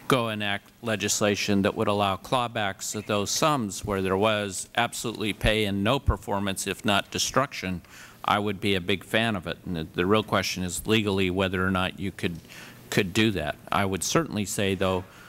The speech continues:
we've learned a lesson, and let's not repeat it again, and let's go fix this going forward as well. If you can do something in the past, I'm sure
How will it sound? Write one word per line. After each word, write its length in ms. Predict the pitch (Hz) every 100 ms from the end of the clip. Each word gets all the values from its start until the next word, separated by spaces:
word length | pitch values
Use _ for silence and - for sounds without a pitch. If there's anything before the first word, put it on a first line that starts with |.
| - -
we've 180 | 107 110
learned 280 | 107 104
a 20 | 98
lesson, 420 | 110 131 - 92
and 140 | 95
let's 220 | 101 -
not 200 | 104 98
repeat 340 | 92 - 131 139
it 140 | 113
again, 420 | 101 101 98 98 -
and 140 | 101 107
let's 220 | 101 -
go 160 | 104
fix 300 | 101 110 - -
this 160 | 90 - -
going 280 | 113 104 98
forward 400 | - 107 101 92
as 160 | 90 127
well. 280 | 135 135
If 160 | 107 -
you 100 | 95
can 140 | 107
do 140 | 98 107
something 380 | - 113 - 110
in 120 | 101
the 60 |
past, 420 | 98 117 107 104 -
I'm 240 | 98 104 101
sure 460 | - 131 123 107